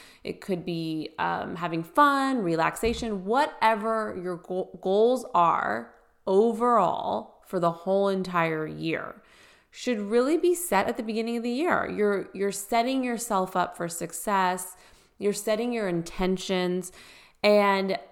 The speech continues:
I really do think it's, it kind of navigates you for success, where if you don't do that, I feel like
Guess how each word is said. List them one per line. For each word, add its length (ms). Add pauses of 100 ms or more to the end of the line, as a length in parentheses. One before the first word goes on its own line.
(240)
I 60
really 580
do 440
think 440
it's, 580 (100)
it 160
kind 200
of 140
navigates 1000
you 580
for 160
success, 840 (800)
where 360
if 160
you 80
don't 220
do 220
that, 440
I 60
feel 240
like 360